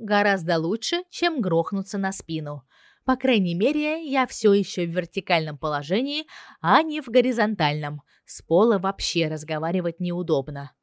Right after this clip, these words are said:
«Леди Вероника, вы слишком критично относитесь к жилищу старого холостяка. Согласен, здесь не мешало бы немного прибраться».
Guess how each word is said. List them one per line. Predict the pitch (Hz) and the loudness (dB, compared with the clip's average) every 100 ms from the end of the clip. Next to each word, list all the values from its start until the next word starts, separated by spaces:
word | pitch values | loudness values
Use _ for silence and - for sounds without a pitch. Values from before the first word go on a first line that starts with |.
| _ _ _ _ _ _ _ | _ _ _ _ _ _ _
«Леди | 147 160 190 | -4 -2 0
Вероника, | 180 170 165 151 135 131 139 135 _ _ - | -2 -2 -4 -6 -10 -12 -16 -18 _ _ -4
вы | 233 | -2
слишком | 220 180 214 - 269 | 0 -2 -2 -4 -10
критично | 254 254 240 233 233 - 233 | -6 -4 -4 -8 -10 -6 -4
относитесь | 233 165 170 - 233 247 - - | -2 -2 -4 -6 -10 -12 -14 -8
к | |
жилищу | 160 156 156 175 - | -4 -4 -6 -8 -12
старого | 233 - 160 170 180 | -10 -6 -4 -4 -8
холостяка. | - 220 - - 269 151 131 _ _ _ | -8 -8 -8 -12 -10 -10 -10 _ _ _
Согласен, | - 285 202 143 131 - 147 - _ _ _ | -8 -4 -4 -4 -8 -10 -12 -14 _ _ _
здесь | 254 202 208 202 | -10 -2 0 0
не | 196 175 | -4 -4
мешало | 170 - 170 165 | -4 -4 -4 -4
бы | 165 170 | -6 -8
немного | 170 165 160 160 | -8 -8 -8 -6
прибраться». | 196 190 214 139 - 135 | -6 -2 -2 -2 -6 -12